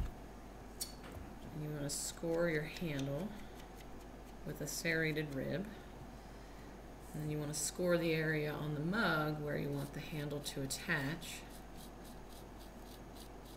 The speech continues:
And then put a dab of slip on either the mug or the handle.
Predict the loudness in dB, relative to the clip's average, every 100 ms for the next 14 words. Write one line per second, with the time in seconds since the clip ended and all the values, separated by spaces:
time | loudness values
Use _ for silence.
0 | -10 -10 -10 -10 -10 -10 -10 -10 -12 -10
1 | -10 -10 -12 -10 -10 -10 -10 -12 -10 -10
2 | -10 -10 -4 -2 0 -4 -8 -6 -2 0
3 | 0 -2 0 2 2 0 -4 -6 -6 -2
4 | 2 4 4 2 0 0 0 2 4 4
5 | 4 -4 -10 -10 -10 -10 -12 -12 -12 -12
6 | -12 -12 -6 0 2 2 2 2 2 2
7 | 2 2 2 0 0 0 0 2 2